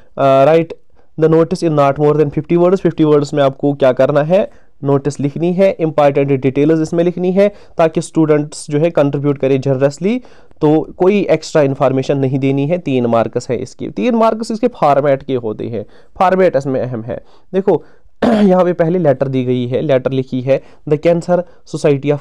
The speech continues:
Kashmir, four hundred seven, तुलसी बाग, श्रीनगर" की तरफ से ये लेटर आई है। पहले आपको ये लेटर पूरी से पढ़नी है, क्योंकि आपको एग्जाम में लेटर ही आएगी, लेटर में से आपको नोटिस निकालनी है।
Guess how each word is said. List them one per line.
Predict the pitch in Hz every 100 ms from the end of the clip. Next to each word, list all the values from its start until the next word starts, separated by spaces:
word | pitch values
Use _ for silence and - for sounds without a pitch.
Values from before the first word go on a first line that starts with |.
| 147
Kashmir, | 139 131 135 135 151 156 - - 175
four | 180
hundred | 175 156 147
seven, | 120 131 143
तुलसी | 151 139 131
बाग, | 120 120 147
श्रीनगर" | 151 127 113 117
की | 120 107
तरफ | 117 117
से | 120
ये | 131
लेटर | 135 117 - 202 - - -
आई | 127 117
है। | 107
पहले | - 226 247
आपको | 240 208 220
ये | 214
लेटर | 156 165
पूरी | 190 190 160
से | 151
पढ़नी | 143 120 110
है, | 117
क्योंकि | 143 165
आपको | 139 135 135
एग्जाम | 123 139
में | 175
लेटर | 131 127
ही | 135 139
आएगी, | 135 139 190 214 - -
लेटर | 175 185 202
में | 165
से | 151 135
आपको | 131 190
नोटिस | 160 127 165 165
निकालनी | 120 117 110 107
है। | 117 107